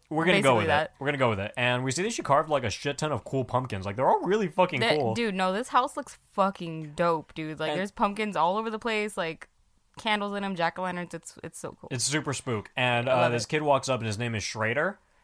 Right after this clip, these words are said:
Speaker 1: And he's another member of, like, that three-person group with, like, fucking Clegg
Speaker 2: The
Speaker 1: and
Speaker 2: cool
Speaker 1: Sarah and,
Speaker 2: kids.
Speaker 1: and Douche with the mouth thing. And I just kept thinking of, like, fucking Schrader from Special Victims Unit the whole time I was watching this. I was like, "Please stop saying Schrader," 'cause I'm imagining, like, a tall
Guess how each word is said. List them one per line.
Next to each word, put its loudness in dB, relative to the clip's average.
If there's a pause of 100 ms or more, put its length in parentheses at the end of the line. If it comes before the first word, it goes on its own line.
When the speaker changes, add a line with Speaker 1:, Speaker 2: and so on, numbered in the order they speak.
(100)
Speaker 1:
And -2
he's 0
another 0
member 0
of, 0
like, -2
that 0
three-person -4
group -6
with, -8
like, -4
fucking -4
Clegg -2
Speaker 2:
The 4
Speaker 1:
and 0
Speaker 2:
cool -6
Speaker 1:
Sarah 0
and, -8
Speaker 2:
kids. -12 (140)
Speaker 1:
and -6
Douche -6
with -8
the -4
mouth -4
thing. -4 (560)
And 2 (680)
I 4
just -8
kept 0
thinking 0
of, -2
like, 0
fucking -2
Schrader -2
from -8
Special -6
Victims -10
Unit -6
the -4
whole -4
time -4
I -4
was -4
watching -6
this. -10
I -8
was -8
like, -10
"Please -6
stop 0
saying -4
Schrader," -4
'cause -8
I'm -4
imagining, -6
like, -8
a -16
tall -8